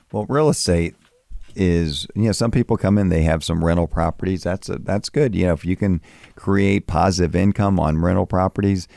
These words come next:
the problem with rental properties, you saw what happened in New York. These people that,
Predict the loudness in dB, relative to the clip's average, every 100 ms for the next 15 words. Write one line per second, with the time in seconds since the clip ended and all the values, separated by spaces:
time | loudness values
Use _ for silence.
0 | -20 -12 -8 -2 2 2 2 2 0 0
1 | 2 2 0 0 -2 -2 0 0 2 2
2 | 2 0 0 2 2 2 2 2 0 -2
3 | -4 -4 -4 -2 -2 0 -2 -2